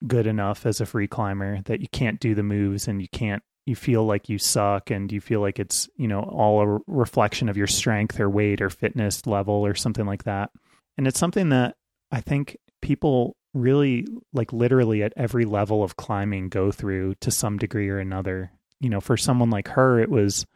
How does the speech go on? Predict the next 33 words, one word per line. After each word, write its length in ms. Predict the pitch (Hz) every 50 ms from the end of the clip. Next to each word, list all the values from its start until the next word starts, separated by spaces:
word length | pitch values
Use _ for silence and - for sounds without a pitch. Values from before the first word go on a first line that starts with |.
| _ _ _ _ _ _ _ _ _ _
you 100 | - 135
know, 200 | 110 101 104 - -
that's 380 | 226 165 113 123 113 - -
all 320 | - - 135 113 110 110 110
that 180 | 101 107 104 -
she 160 | - - 117
sees 380 | - - - 113 104 101 98 117
in 120 | 110 110
climbing 440 | 110 - 123 113 113 117 120 123 120
because 400 | 110 104 - 117 104 98 92 -
that's 220 | 113 101 - -
such 200 | - - 110 -
a 60 | 117
big 200 | 98 - 104 -
part 280 | - - 110 98 101 98 - _ _ _ _ _
of 140 | - 107 92
her 280 | - 107 101 98 101 - -
experience 640 | 117 - - - - - 101 101 104 107 - -
at 100 | 113 -
this 160 | - 113 -
point. 420 | - - - 120 117 120 123 208 -
But 280 | - 113 104 101 101 - _ _ _ _ _ _ _ _ _ _
I 100 | - 131
don't 220 | 117 131 127 131 -
think 340 | - 123 - 135 131 123 -
that 160 | 123 107 -
she 180 | - - 127
has 240 | 107 110 110 110 -
that 180 | - 107 104 -
perspective 800 | - 113 - - - - 104 104 - - 117 104 101 98 90 -
that 200 | - 104 98 -
this 200 | - 113 - -
is 240 | 117 98 - - -